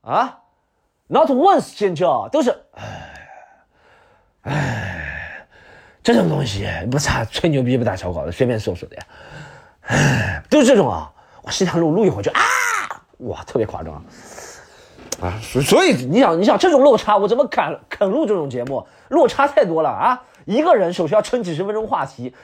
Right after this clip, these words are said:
就是很难很难一件事情了。你看毛东，毛东一开始说一个人撑话题，现在不行了吧，撑不了了吧？现在都找这么多人，搞个什么主题？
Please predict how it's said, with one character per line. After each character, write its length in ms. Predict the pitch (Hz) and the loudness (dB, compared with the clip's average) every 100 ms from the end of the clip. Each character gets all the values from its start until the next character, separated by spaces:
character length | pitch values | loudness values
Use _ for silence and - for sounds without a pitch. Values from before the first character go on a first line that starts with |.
| - - | -20 0
就 100 | 302 | 0
是 40 | |
很 300 | 285 156 202 | 2 0 2
难 180 | 196 226 | 2 2
很 100 | 226 | 0
难 140 | 180 | 0
一 20 | 175 | 0
件 140 | 165 | -2
事 140 | 147 | -4
情 160 | 143 117 | -6 -10
了。 100 | 82 _ _ _ _ _ _ _ _ | -12 _ _ _ _ _ _ _ _
你 60 | 151 | -2
看 160 | 220 | 0
毛 160 | 196 190 | 4 4
东， 220 | 240 269 - - - | 4 0 -6 -16 0
毛 160 | 208 | 2
东 100 | 269 | 4
一 60 | 247 | 4
开 100 | 233 | 2
始 100 | 160 | 2
说 140 | 196 | 0
一 100 | 170 | 2
个 80 | 185 | 2
人 120 | 180 | 0
撑 120 | 170 | 0
话 140 | 180 143 | 0 0
题， 80 | 139 | 0
现 100 | 175 | -2
在 60 | |
不 100 | 139 | -2
行 120 | 156 | -2
了 60 | 143 | -2
吧， 60 | 131 | -2
撑 160 | 190 | -2
不 60 | 180 | 0
了 100 | 123 | 2
了 60 | |
吧？ 160 | 120 107 - - | 0 -4 -10 -2
现 140 | 247 | 2
在 80 | 233 | 4
都 20 | |
找 140 | 202 - | 2 2
这 100 | 285 | 4
么 120 | 226 | 4
多 120 | 190 | 4
人， 460 | 143 139 165 185 190 | 4 -2 -6 -8 0
搞 140 | 185 | 2
个 80 | 208 | 2
什 80 | 220 | -2
么 80 | |
主 120 | 233 147 | -4 -8
题？ 180 | 156 | -8